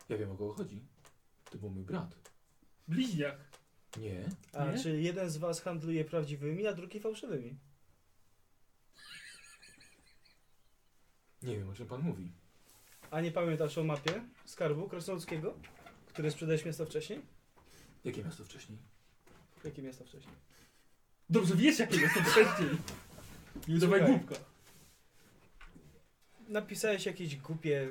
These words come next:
Speaker 1: Jakie miasto
Speaker 3: banialuki.
Speaker 1: Heidek.
Speaker 2: Heidek.
Speaker 1: Heidek? W życiu nie byłem w Heidek.
Speaker 3: W
Speaker 1: Nawet
Speaker 3: każdym
Speaker 1: nie wiem, gdzie to
Speaker 3: razie
Speaker 1: jest.
Speaker 3: ściemniasz ludziom, fałszywki sprzedajesz.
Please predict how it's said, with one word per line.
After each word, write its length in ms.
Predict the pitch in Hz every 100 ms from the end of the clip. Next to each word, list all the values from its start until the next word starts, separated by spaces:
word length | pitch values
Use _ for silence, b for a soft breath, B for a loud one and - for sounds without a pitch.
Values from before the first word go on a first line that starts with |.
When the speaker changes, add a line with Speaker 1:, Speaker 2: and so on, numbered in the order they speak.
| 135 -
Speaker 1:
Jakie 200 | 156 156
miasto 260 | 113 104 156
Speaker 3:
banialuki. 560 | 156 165 160 139 127 135 139 - - - - -
Speaker 1:
Heidek. 280 | 120 101 101 - - - - -
Speaker 2:
Heidek. 360 | 175 156 - - - - -
Speaker 1:
Heidek? 320 | - 190 302 - - - -
W 40 | 139
życiu 220 | 160 147
nie 80 | 135
byłem 180 | 175
w 40 | 170
Heidek. 340 | 277 131 110
Speaker 3:
W 20 |
Speaker 1:
Nawet 1000 | - - - - - - - - - -
Speaker 3:
każdym 180 | - 165
Speaker 1:
nie 60 | 160
wiem, 100 | 165
gdzie 100 | 156
to 100 | 240
Speaker 3:
razie 120 | 277
Speaker 1:
jest. 200 | 123 - - - - -
Speaker 3:
ściemniasz 600 | - - 220 202 165 143
ludziom, 380 | 147 135 131 127
fałszywki 480 | - 156 156 160 -
sprzedajesz. 640 | - 123 110 107 104 -